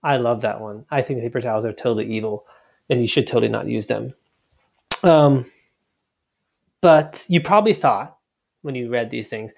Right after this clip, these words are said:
"This is just, like, too impractical, at least right now."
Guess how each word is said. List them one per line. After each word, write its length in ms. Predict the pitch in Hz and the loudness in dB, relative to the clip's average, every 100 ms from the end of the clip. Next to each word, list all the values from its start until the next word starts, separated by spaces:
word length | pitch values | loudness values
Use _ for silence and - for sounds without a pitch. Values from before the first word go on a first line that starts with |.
| - _ | -20 _
"This 140 | 196 | 4
is 180 | 196 165 | 4 4
just, 180 | 156 - | 0 2
like, 220 | 131 - | 2 2
too 180 | - 160 | 4 6
impractical, 720 | 135 - 101 - - - - _ _ - - _ _ - 208 | 6 0 -6 -6 -8 -12 -16 _ _ -20 -20 _ _ -8 2
at 80 | 165 | 6
least 220 | 175 - | 6 6
right 200 | 123 - | 2 2
now." 420 | 117 101 - - | -4 -6 -8 -18